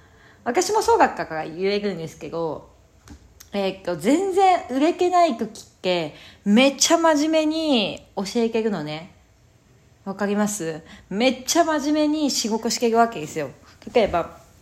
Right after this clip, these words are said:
カウンセラー業とか、まあ、あの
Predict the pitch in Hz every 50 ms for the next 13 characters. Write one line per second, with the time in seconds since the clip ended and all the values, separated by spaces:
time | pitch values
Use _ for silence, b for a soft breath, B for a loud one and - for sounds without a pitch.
0 | _ _ _ _ _ _ _ - - - 233 233 240 233 240 240 247 240 220 240
1 | 233 220 185 175 165 165 - 156 165 170 165 165 156 156 B B B B B B
2 | B 208 208 202 196 190 180 180 175 170 170 170 170 170 170 165 165 170 170 175
3 | 170 165 165